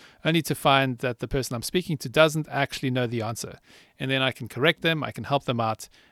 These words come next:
ask them again. And usually just by taking a couple minutes to do that can save hours, if not days of work. The advantage of this three-step approach is that you can align on what the definition of done is, both in terms of the communication of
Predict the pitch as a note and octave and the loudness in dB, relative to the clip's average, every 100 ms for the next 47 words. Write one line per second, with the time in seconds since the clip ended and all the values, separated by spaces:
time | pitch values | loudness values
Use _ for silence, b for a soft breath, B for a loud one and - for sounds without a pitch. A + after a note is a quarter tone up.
0 | b B2 - C3 A#2+ A2 A#2 A2+ - - | b -2 -2 -2 -4 -4 -4 -6 -10 -6
1 | C3 A2 D3+ G3+ G3+ C#3+ A#2 C#3+ - C#3 | -6 -4 0 2 2 0 0 -4 2 2
2 | A#2 - C#3+ C#3 B2 A#2 C#3+ D#3+ D3 C#3 | 2 0 -4 -2 -4 -4 -2 0 0 0
3 | - C3+ A#2+ A#2+ C#3+ - A#2 G#2 A#2 A#2 | -2 -4 -4 -2 -2 -4 -10 -6 -6 -6
4 | G2+ - - C3+ C#3 C3+ B2 A#2 B2 G#2+ | -8 -14 0 4 6 4 0 -8 -8 -8
5 | _ - - A2+ A#2 A2+ A2 - - - | _ -18 -10 -8 -6 -8 -10 -14 -18 -20
6 | _ b b b b b b b b _ | _ b b b b b b b b _
7 | _ _ _ _ _ - - _ _ _ | _ _ _ _ _ -20 -20 _ _ _
8 | C#3 C#3 D3+ F#3+ D3 B2+ A2+ A2+ A#2+ - | 2 6 6 6 4 0 -4 -2 -2 -2
9 | - - - - B2+ - A#2+ A#2+ B2 A2+ | -6 -10 -6 -4 -2 -2 -4 -2 -2 -2
10 | - D#3 C3+ A#2+ A2+ - C3 - C#3 - | -4 -8 -4 -4 -4 -4 -4 -2 -2 0
11 | B2+ A#2+ B2 C#3 D#3 C3+ C3 A#2+ _ C3+ | 0 2 2 2 0 -2 -2 -6 _ -4
12 | - C3 C#3+ D#3+ D3 F3 D#3 D3 C#3 G2 | -2 0 0 0 -2 -2 0 2 2 0
13 | B2+ - b b b b - C3+ C3 - | -8 -12 b b b b 4 6 6 0
14 | C#3 C#3 C3 B2 B2+ A#2 B2 C3 B2+ B2 | -2 2 2 2 -2 -2 -4 -2 -2 -2
15 | A#2 A#2 C#3+ D3 C#3+ C3+ | -4 -4 -4 0 -2 -2